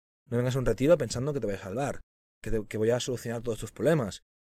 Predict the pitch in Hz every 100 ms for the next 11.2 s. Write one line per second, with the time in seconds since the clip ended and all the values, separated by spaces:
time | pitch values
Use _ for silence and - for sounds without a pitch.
0 | _ - 101 113 123 123 123 123 135 127
1 | 117 95 110 139 185 - 101 95 123 180
2 | - - - - - - 107 123 - 139
3 | 151 113 90 156 - 90 - 101 98 113
4 | 156 117 123 143 131 120 101 - 135 117
5 | 107 - 101 101 123 139 147 139 120 127
6 | 120 160 131 113 98 - 113 143 - _
7 | _ - 120 - 110 104 - 104 - 120
8 | 135 110 - 127 117 113 107 113 - 117
9 | 151 113 139 127 82 - _ _ 107 95
10 | 95 127 165 151 117 110 - 98 87 147
11 | 147